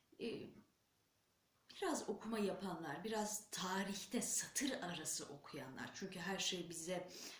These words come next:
tamamıyla olduğu gibi intikal etmiş değil. Ama satır arasında hakikaten çok fazla şey buluyorsunuz.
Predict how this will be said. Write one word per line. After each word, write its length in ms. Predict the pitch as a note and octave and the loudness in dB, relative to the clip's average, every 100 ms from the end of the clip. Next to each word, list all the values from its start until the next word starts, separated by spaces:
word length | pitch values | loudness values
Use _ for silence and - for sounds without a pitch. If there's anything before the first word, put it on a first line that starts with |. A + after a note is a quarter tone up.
| - | -8
tamamıyla 600 | - F#3 F3+ F3+ F#3 F3 | -2 2 4 4 2 0
olduğu 500 | - F3 F3 F3+ F#3+ | 0 0 0 0 0
gibi 120 | F3+ F3 | 0 0
intikal 460 | F3 - F3 D#3 | -2 -4 -4 -2
etmiş 480 | D#3 - D4 - - | -2 -2 -2 0 0
değil. 440 | A3 D3 - - - _ _ _ _ - - - - | 2 0 -2 -14 -20 _ _ _ _ -20 -16 -14 -8
Ama 180 | C#4 D4+ | 0 2
satır 380 | - D4+ - F#4 | 4 2 2 2
arasında 500 | B3+ F3+ - F3+ E3+ | 4 4 2 0 -4
hakikaten 640 | G#3+ D#4 - F3+ C#3+ D3+ | -6 -10 -4 -4 -4 -8
çok 240 | - - | -10 -10
fazla 340 | - G#3+ F3+ E3+ | -4 0 0 0
şey 280 | E3 D#3 D3+ | -2 -2 -6
buluyorsunuz. 840 | C#3+ C3 - - D3 G3+ - - | -8 -8 -8 -10 -10 -10 -12 -18